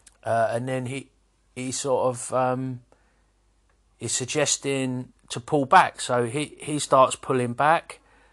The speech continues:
Um, we got a gnome sorcerer then starts pulling back.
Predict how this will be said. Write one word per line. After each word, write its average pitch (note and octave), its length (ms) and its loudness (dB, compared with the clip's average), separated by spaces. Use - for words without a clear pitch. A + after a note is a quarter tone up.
Um, G#2+ 760 2
we A2 220 -6
got - 260 -2
a G#2+ 40 0
gnome C3+ 1000 2
sorcerer D#3+ 920 2
then D#3 580 -4
starts - 760 -2
pulling C#3+ 340 -4
back. D3+ 580 -4